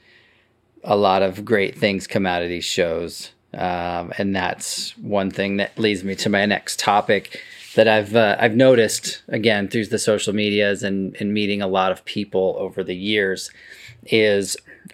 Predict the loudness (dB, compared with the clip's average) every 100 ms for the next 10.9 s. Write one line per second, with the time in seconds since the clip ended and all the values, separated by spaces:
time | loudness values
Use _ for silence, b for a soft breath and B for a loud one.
0 | _ 4 6 6 4 2 2 2 -2 -12
1 | _ _ _ _ _ _ _ -2 -2 0
2 | 2 4 4 0 -10 -18 -4 -2 0 2
3 | 4 2 -2 -8 -8 -6 -10 -2 -2 0
4 | -4 -10 -14 -16 -16 _ _ _ _ _
5 | b b b b b _ -2 0 2 2
6 | 0 -4 -10 -12 -16 _ _ _ _ _
7 | _ _ _ _ _ _ _ -20 _ 0
8 | 2 2 0 0 -2 -4 -10 _ _ _
9 | _ _ 0 2 2 2 4 6 4 4
10 | 2 2 2 2 2 4 0 -4 -10